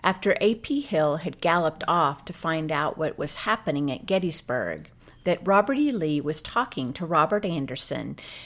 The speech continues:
and admitting that without Jeb Stuart and his horsemen, he, Lee, had no idea what was in front of them, whether it was the entire Army of the Potomac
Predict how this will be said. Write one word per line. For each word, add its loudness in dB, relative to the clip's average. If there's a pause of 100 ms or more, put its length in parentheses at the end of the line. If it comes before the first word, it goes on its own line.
(140)
and 4
admitting 4
that 2
without 2
Jeb 2
Stuart 0
and -2
his -2
horsemen, -2 (340)
he, -2 (120)
Lee, 0 (320)
had 4
no 6
idea 4
what 0
was -2
in 0
front 0
of -4
them, -8 (380)
whether 6
it 6
was 0
the 0
entire 4
Army 2
of -2
the -6
Potomac -4